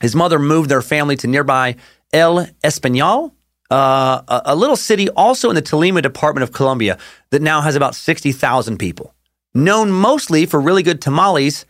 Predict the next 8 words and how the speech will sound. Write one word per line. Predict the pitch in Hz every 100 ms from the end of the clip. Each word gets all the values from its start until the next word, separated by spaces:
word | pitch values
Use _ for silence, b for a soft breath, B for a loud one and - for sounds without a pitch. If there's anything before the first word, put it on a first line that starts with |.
| _
and | - 135
randomly | 262 311 175 175 175 b b b
for | - 185
the | 180
manufacture | 220 214 - 220 220 180
of | 165 131
musical | 147 208 196 175
instruments | 190 196 175 113 - -